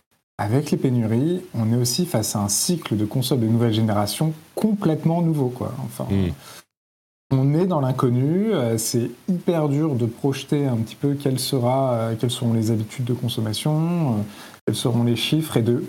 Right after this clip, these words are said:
Speaker 1: mettre les courbes de la P S cinq au-dessus de celles de la P S quatre. C-, je trouve que, bon, c'est, on n'est pas là, enfin, c'est bien de le faire, mais on n'est pas à l'abri de nouvelles surprises, euh,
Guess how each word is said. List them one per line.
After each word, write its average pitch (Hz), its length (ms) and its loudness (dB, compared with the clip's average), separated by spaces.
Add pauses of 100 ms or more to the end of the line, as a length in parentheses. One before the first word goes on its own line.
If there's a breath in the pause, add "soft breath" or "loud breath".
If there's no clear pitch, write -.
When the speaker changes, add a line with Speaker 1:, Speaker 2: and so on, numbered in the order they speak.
Speaker 1:
mettre 139 300 2
les - 80 2
courbes 156 420 2 (360 loud breath)
de 131 100 2
la 127 120 2
P 135 120 2
S 127 120 0
cinq 143 200 2
au-dessus 120 280 -2
de - 60 -4
celles 143 180 2
de 135 60 2
la 120 140 2
P 123 100 0
S 113 180 0
quatre. 170 420 -2 (1040)
C-, - 260 -6 (220)
je - 140 -10
trouve 160 220 0
que, 139 100 0
bon, 117 240 2 (600 loud breath)
c'est, 127 1300 2
on 131 80 2
n'est 131 100 2
pas 156 160 2
là, 151 300 0
enfin, 123 220 0
c'est 139 160 2
bien 156 140 2
de 165 60 2
le 156 60 0
faire, 175 260 2
mais 160 60 0
on 123 60 0
n'est 120 100 2
pas 156 140 2
à - 20 0
l'abri 147 260 0
de 151 60 0
nouvelles 131 260 0
surprises, 131 560 -2
euh, 101 120 0